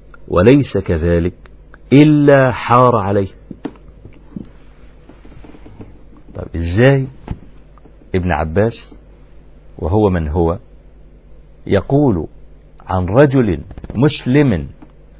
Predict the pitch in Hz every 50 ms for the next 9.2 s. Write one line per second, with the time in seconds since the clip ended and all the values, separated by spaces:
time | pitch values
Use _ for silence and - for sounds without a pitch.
0 | - - 117 95 90 92 - - - 160 131 - 123 113 104 - - 160 160 151
1 | 139 135 - - - - 147 113 82 - - - - - - - - - - -
2 | - - - - - - - - - - - - - - - - 143 160 165 143
3 | 147 139 135 120 117 107 95 92 101 101 95 120 151 165 135 120 120 120 117 104
4 | 98 90 76 73 - - - - - - - - - - - - - - - -
5 | - - - - - - - - - - - - - - - - - - - -
6 | - - - - - - - - - - 85 87 107 127 123 - - 107 95 90
7 | 87 80 87 - - 85 82 85 98 110 123 - - - - - - - - -
8 | - 95 120 151 160 131 - 107 92 98 101 127 139 131 123 117 120 127 139 151
9 | 180 147 -